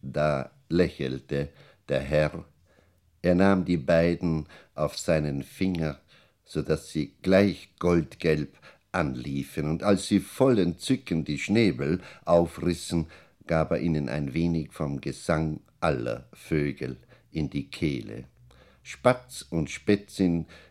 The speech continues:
legten sich augenblicklich einen Künstlernamen zu und nannten sich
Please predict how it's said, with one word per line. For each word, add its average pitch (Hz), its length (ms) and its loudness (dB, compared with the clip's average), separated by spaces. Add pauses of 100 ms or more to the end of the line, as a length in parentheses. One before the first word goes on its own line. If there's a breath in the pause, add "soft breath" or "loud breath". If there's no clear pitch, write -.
(240 loud breath)
legten 82 540 0
sich 80 320 -6 (140)
augenblicklich 98 960 2
einen 78 400 2
Künstlernamen 78 1200 -2
zu 90 420 0 (460 loud breath)
und - 220 -6
nannten 80 480 0
sich - 400 -8